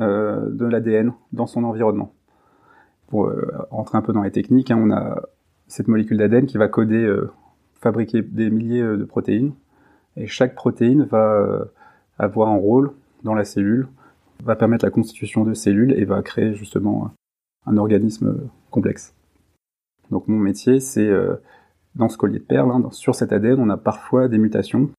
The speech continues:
qui surviennent de façon, euh, on va dire, aléatoire. Parfois, ces mutations, euh, vont engendrer une pathologie. Parfois, ça va rien faire du tout. On appelle ça du polymorphisme. Donc mon métier, hein, ça va être justement, euh,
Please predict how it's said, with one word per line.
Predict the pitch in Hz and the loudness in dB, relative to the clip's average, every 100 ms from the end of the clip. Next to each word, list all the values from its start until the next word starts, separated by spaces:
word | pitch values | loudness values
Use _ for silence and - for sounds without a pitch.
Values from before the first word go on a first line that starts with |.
| _ | _
qui | - 107 | -8 -8
surviennent | 101 107 104 107 110 | -6 -6 -4 -2 -2
de | 98 | -2
façon, | 107 - - | -6 -6 -4
euh, | 98 107 107 _ _ _ _ _ - 170 | -4 -6 -12 _ _ _ _ _ -18 -6
on | |
va | 107 | -2
dire, | 101 101 | 0 2
aléatoire. | 101 98 - 117 135 - _ _ _ _ _ - | 2 0 0 0 0 -4 _ _ _ _ _ -4
Parfois, | 120 - 135 | -4 0 0
ces | 127 113 | 2 0
mutations, | 107 110 - 120 113 101 | 2 0 2 0 2 0
euh, | 107 - - _ _ _ _ - | -4 -8 -12 _ _ _ _ -8
vont | 107 113 110 | -4 -2 -2
engendrer | 107 110 107 104 107 - _ - | 0 0 0 0 -2 -10 _ -6
une | 120 | -4
pathologie. | 98 101 101 98 110 151 - _ _ _ _ - | 0 0 0 -2 -2 -4 -8 _ _ _ _ -4
Parfois, | 123 - 127 | -4 0 0
ça | 104 | 2
va | |
rien | 104 104 | 0 0
faire | 101 | -2
du | 101 | -2
tout. | - - _ _ _ _ | -6 -16 _ _ _ _
On | - | -6
appelle | - | -4
ça | - | -2
du | 107 | -2
polymorphisme. | 107 107 98 98 - - - _ _ _ _ _ _ - | 0 0 2 0 -4 -14 -16 _ _ _ _ _ _ -6
Donc | 104 | -4
mon | 104 | 0
métier, | 101 98 - 127 | -2 -2 0 2
hein, | 120 | 2
ça | 107 | 0
va | 98 101 | 2 2
être | 107 - 101 | 0 -2 -4
justement, | - 123 107 110 | -6 -4 -2 0
euh, | 104 | -2